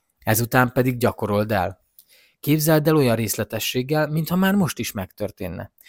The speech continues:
Így teremtünk a mezőből, nem pedig az anyag szintjéről.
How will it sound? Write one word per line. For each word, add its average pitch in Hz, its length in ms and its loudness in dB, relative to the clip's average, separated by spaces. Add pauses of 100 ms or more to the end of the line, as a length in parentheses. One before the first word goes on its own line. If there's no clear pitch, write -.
(300)
Így 202 240 0
teremtünk 127 520 0
a 143 40 0
mezőből, 98 680 -4
nem 170 180 0
pedig 127 240 -2
az 110 120 -2
anyag 98 240 -6
szintjéről. 98 720 -8